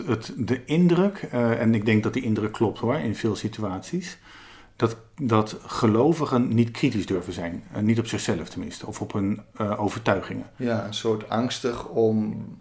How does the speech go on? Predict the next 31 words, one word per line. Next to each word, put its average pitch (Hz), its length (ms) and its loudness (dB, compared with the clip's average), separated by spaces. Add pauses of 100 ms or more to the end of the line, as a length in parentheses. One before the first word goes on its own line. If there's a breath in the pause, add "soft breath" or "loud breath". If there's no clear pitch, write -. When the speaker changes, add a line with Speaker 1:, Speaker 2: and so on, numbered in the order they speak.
(380 soft breath)
Speaker 2:
om 113 300 0
waarheid, 104 840 4 (120)
eh, 107 240 -4 (360)
onder 117 300 2
ogen 113 320 4
te 117 100 -4
durven 113 300 -2
zien. 110 240 -6
En 113 160 -2
natuurlijk 117 460 0 (500 loud breath)
voelt 131 260 2
dat 117 140 2
dan 113 220 2
vanuit 107 400 2
een, 110 380 -4
eh, 110 160 -4 (480)
laten 107 300 -6
we 107 80 -4
zeggen, 107 440 -4
een, 110 220 -6
een 104 200 -8 (600 soft breath)
materialistisch, 110 1300 0 (320)
eh, 123 140 -8
naturalistisch 113 800 -2
frame. 110 520 -2
Dus, 107 240 -6
dus 110 200 -4
alles 113 300 2
is, 110 260 0
is 113 200 -4
materie 107 720 4